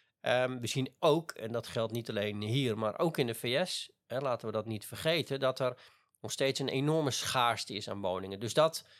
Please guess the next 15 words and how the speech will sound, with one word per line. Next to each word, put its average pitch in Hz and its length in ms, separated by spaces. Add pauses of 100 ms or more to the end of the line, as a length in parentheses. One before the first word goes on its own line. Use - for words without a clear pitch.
(220)
eh, 127 140
in 131 100
combinatie 127 600
met 117 100
nog 107 100
steeds 110 220
een 107 60
sterke - 380
arbeidsmarkt, 147 760
waar - 220
hier 110 180
ook 147 120
sprake 131 400
van 120 180
is, 117 260